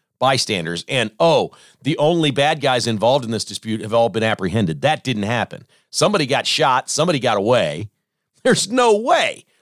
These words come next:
we got reports of somebody saying a woman was screaming at these guys saying, "Not here, not now, it's not right, don't do it here." That a girl was trying to stop these guys from grabbing their guns and shooting each other.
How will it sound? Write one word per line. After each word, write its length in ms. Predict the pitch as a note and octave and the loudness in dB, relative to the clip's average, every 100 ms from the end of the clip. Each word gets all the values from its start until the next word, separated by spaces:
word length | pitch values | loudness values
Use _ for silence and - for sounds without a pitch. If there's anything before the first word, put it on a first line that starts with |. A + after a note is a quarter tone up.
| _ _ - | _ _ -4
we 120 | G3+ | -2
got 160 | G#3 D#3 | 0 0
reports 400 | D#3 E3+ F3+ C#3+ | -2 0 0 -2
of 80 | |
somebody 240 | - F3+ D3 | -2 0 0
saying 260 | - E3 | 0 0
a 60 | C3+ | 0
woman 440 | A#2 D3+ A3+ E3 | 0 2 2 2
was 140 | B2 - | -2 -4
screaming 300 | - F3+ D#3+ | 0 0 0
at 100 | - | 0
these 180 | D3 A#2+ | -2 0
guys 240 | D3 C3+ | 0 0
saying, 240 | C#3 C3 | -2 -2
"Not 260 | D3+ G3 E3 | 0 0 0
here, 260 | G#3 G#3+ E3+ | -2 -2 0
not 260 | F3 E3 | 0 -2
now, 300 | F3 F#3+ E3 | -2 0 0
it's 160 | C3+ D3+ | 0 0
not 200 | F3 D#3 | -2 0
right, 340 | E3+ E3+ C3+ | 2 0 0
don't 220 | D#3 F3 | -2 0
do 160 | D#3 F3+ | 4 4
it 80 | C3+ | 4
here." 340 | F#3 B2+ - _ _ _ - | 0 -4 -6 _ _ _ -2
That 100 | C3 | -2
a 40 | |
girl 420 | G2 E3+ A3 F#3+ | 0 2 4 4
was 140 | A#2 A2+ | 2 -2
trying 200 | D3 C#3 | 0 -2
to 40 | |
stop 300 | - D#3+ D3 | 0 0 0
these 140 | D3+ C3 | -2 0
guys 220 | D3+ C3+ | 0 0
from 120 | C3 | -2
grabbing 260 | C3+ C#3+ C3+ | 0 0 0
their 80 | |
guns 240 | A#2+ C#3 G#2 | -2 -2 -2
and 80 | F#2+ | -2
shooting 260 | E3+ E3+ | -2 -2
each 160 | G2 - | -6 -6
other. 260 | D2+ - | -8 -10